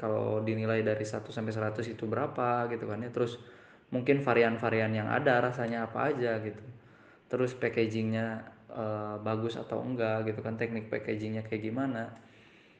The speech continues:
terus, eh, apa, pelayanannya seperti apa gitu kan. Nanti kita bisa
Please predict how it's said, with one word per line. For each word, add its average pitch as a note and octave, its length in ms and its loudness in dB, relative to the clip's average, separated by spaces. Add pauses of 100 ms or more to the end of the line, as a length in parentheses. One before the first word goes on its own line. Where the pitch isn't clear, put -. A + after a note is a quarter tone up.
(240)
terus, C3+ 520 2 (760)
eh, A2+ 500 4 (100)
apa, C#3+ 140 -4 (280)
pelayanannya A2+ 640 2
seperti - 420 -6
apa A#2 460 -2
gitu A2 200 -6
kan. A2 160 -8 (320)
Nanti A#2+ 300 -2
kita D#3 260 4
bisa D3 380 0